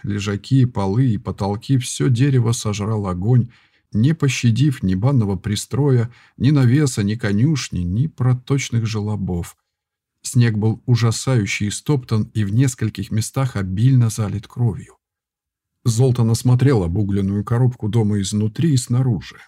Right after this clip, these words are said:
но не нашел ничего, что пролило бы свет на судьбу травника и двух его учеников. Точней, ученика и ученицы.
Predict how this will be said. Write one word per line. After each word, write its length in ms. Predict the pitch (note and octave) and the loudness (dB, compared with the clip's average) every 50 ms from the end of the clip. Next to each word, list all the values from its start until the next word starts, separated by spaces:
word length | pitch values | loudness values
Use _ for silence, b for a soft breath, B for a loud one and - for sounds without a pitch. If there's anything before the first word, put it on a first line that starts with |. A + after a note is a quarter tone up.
| _ _ _ _ _ _ _ | _ _ _ _ _ _ _
но 220 | - G#2 A#2+ D#3 | 0 2 2 4
не 100 | F3 E3+ | 4 4
нашел 460 | E3 D#3+ D#3 D3+ - - C3+ A#2 F#2 F2 | 4 4 2 0 0 0 0 0 2 2
ничего, 680 | F#2+ A#2+ D#3 E3+ - - - B2+ A#2+ B2+ E3+ F3+ C#3 | 2 2 2 2 0 0 2 2 2 2 2 0 0
что 220 | B2 - - G2 | -2 -2 -6 -6
пролило 440 | F2 - G2 G#2 G2+ A2 C3+ C#3 A#2+ | -6 -4 -4 -2 0 0 2 2 2
бы 220 | G#2 G2 A2 A2+ | 0 0 0 -2
свет 400 | G#2+ - - F#2+ G2+ B2+ C3+ B2 | -2 -4 -4 -2 0 0 0 0
на 100 | B2 G2 | -2 -4
судьбу 400 | G2 - - F#2+ F2 E2+ F#2+ G#2+ | -6 -4 -4 -4 -4 -4 -4 -6
травника 600 | F#2 - - A#2+ B2+ B2+ A#2 G#2 F#2+ F2+ - F#2 | -6 -4 -2 0 2 2 2 0 -2 -4 -4 -4
и 80 | F2 F2+ | -4 -2
двух 300 | E2+ E2 E2+ A#2 A#2+ B2 | -2 -2 -2 -2 -4 -2
его 280 | - G2+ E2 F2 F2+ F2 | -4 -4 -4 -2 -4 -4
учеников. 800 | F2 E2+ - - F2+ F2+ F2+ F2+ - F2 F2 - - - _ _ _ _ _ _ _ _ _ _ _ _ _ _ _ _ _ _ _ _ _ _ _ _ _ | -4 -6 -6 -4 -4 -6 -6 -6 -8 -12 -12 -12 -16 -20 _ _ _ _ _ _ _ _ _ _ _ _ _ _ _ _ _ _ _ _ _ _ _ _ _
Точней, 540 | _ A#2+ A2+ G#2 - - C3+ D#3 E3 D3+ - - | _ -2 0 0 2 2 4 4 4 2 2 2
ученика 560 | B2 G#2 - - - G2+ G2 F#2+ - C3 C3 | 0 0 0 0 -2 -2 -2 -2 0 0 2
и 80 | C#3 A#2 | 2 2
ученицы. 800 | G#2+ A2 G#2 - - A#2 G#2+ F#2+ F2+ C3 A#2 - - B2+ B2 | 2 2 -2 -2 -2 -2 -2 -2 -4 -6 -8 -12 -14 -14 -18